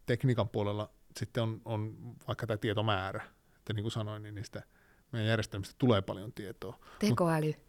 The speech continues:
Speaker 2: tuleeko se ja pelastaa?
Speaker 1: <laughs> Niin, toivotaan. Siis va-, onhan sitä käytetty jo. Ei se, ei se o-, ole niinku vaan tulossa, vaan sitä on käytetty jo, jo paljon ja sitä varmasti joudutaan, saadaan, päästään käyttämään enemmän,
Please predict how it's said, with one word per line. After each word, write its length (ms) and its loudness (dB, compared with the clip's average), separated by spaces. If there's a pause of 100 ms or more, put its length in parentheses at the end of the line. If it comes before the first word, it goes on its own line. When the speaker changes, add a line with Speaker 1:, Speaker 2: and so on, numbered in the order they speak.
(140)
Speaker 2:
tuleeko 280 4
se 100 6
ja 160 4
pelastaa? 600 4 (320)
Speaker 1:
<laughs> 260 -6
Niin, 500 6
toivotaan. 680 2
Siis 180 -2
va-, 260 0 (160)
onhan 300 4
sitä 180 2
käytetty 420 2
jo. 240 -2 (120)
Ei 100 0
se, 220 -2
ei 100 2
se 160 0
o-, 220 -4
ole 220 2 (120)
niinku 280 -6
vaan 200 0
tulossa, 460 -2
vaan 120 -6
sitä 240 -6
on 120 -4
käytetty 500 -2
jo, 140 -2 (120)
jo 120 -2
paljon 440 -2
ja 100 -6
sitä 180 -6
varmasti 340 -2
joudutaan, 400 -2 (920)
saadaan, 460 0
päästään 560 -2 (680)
käyttämään 600 2
enemmän, 440 2